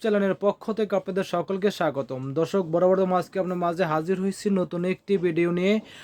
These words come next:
আর সাথে আছি আমি আলামিন রহমান। আজকে আপনাকে দেখাবো সর্বোচ্চ বড় সাইজ এবং বিগ সাইজের একটি, আহ, বেগম ক্লিনার। এই শীতে সকলেরই একটি ধুলাবালি এবং ময়লা পরিষ্কার করার জন্য,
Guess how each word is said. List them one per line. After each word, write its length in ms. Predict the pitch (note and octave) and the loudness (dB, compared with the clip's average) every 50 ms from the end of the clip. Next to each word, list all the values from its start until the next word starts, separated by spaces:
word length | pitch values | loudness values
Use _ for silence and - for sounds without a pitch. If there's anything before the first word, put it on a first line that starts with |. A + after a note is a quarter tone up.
| - - - - | -20 -20 -14 -6
আর 300 | - D3+ D#3 D3+ D#3 D3+ | -2 2 4 4 4 4
সাথে 400 | D3+ - F3+ F#3 F#3+ - - G#3 | 2 2 2 2 2 2 0 0
আছি 140 | G3+ F#3 G3 | 0 2 2
আমি 100 | G3 G3 | 0 2
আলামিন 360 | F3+ F3 E3+ E3 D#3+ D#3 D3 | 2 2 4 2 2 0 0
রহমান। 380 | C#3 C#3+ C#3 C3+ C3+ B2+ B2+ C#3+ | 0 0 0 0 -2 -4 -4 -4
আজকে 280 | D3+ D#3 - - F#3+ | -4 -4 -4 -2 -2
আপনাকে 280 | F#3 E3+ - F#3+ F3 D#3+ | -2 -2 -2 -4 -2 0
দেখাবো 500 | E3 E3 D#3 - F#3 F#3 F3 G3 G#3 G3+ | 0 -2 -2 0 -2 -2 2 4 2 2
সর্বোচ্চ 560 | - - E3 D#3+ E3 D#3+ E3+ E3 - - - | 2 0 -2 -2 -2 -2 -2 -4 -4 -6 -6
বড় 320 | F3 D#3 D3+ E3 F3 F#3 | -4 0 2 2 2 2
সাইজ 320 | F3 - - F3+ F#3+ E3+ E3+ | 0 -2 -2 -2 -2 -2 -2
এবং 280 | D#3+ D#3 D#3+ D#3 D3 | -2 -2 0 0 0
বিগ 200 | C#3+ E3 G3 G3 | 4 4 4 4
সাইজের 380 | - - - E3+ E3+ F3 F3+ F3 | 2 -4 -6 -4 -2 -2 0 -2
একটি, 420 | F3 - - - G3+ G#3+ A#3 B3+ A#3 - - - - - - - | -2 -4 -4 -2 0 2 2 2 -2 -6 -12 -20 -18 -18 -16 -8
আহ, 280 | - D#3 E3 D#3+ D3+ C#3 | -4 2 4 4 4 4
বেগম 440 | B2+ E3 F3+ F3 E3+ G#3 G#3 G#3 F#3+ | 6 4 4 6 6 6 6 6 4
ক্লিনার। 420 | - - F#3+ F3+ E3 E3 C#3+ C#3 | 4 2 2 2 4 4 2 4
এই 120 | D#3 F3 E3 | 2 2 0
শীতে 360 | - - F3+ F3 - G#3 G3 | 0 -2 -4 0 0 0 0
সকলেরই 560 | - - F3 - - G3 G3 G3 G3 G3+ G3 | 0 -2 -6 -4 -2 0 2 4 6 6 6
একটি 300 | F#3 E3+ D3 - G3 G3+ | 6 4 0 0 0 0
ধুলাবালি 560 | E3+ D3+ D#3 E3 E3+ F3 D#3+ F3+ F#3 F#3 F#3+ | 0 2 0 0 0 2 2 2 2 4 4
এবং 300 | F3+ F3 F3 E3+ E3+ E3 | 4 4 2 0 -2 0
ময়লা 280 | D#3+ D#3 E3 F3 F3+ E3+ | 2 2 2 4 2 2
পরিষ্কার 380 | - - F3+ D#3 - - F#3 | 0 -2 -6 -6 -2 -2 0
করার 220 | F3+ F#3 F#3 F#3 E3+ | 2 2 2 2 2
জন্য, 420 | E3 F3 F3+ F3+ F#3+ G#3+ A#3+ A#3+ | 0 -2 0 2 4 4 4 4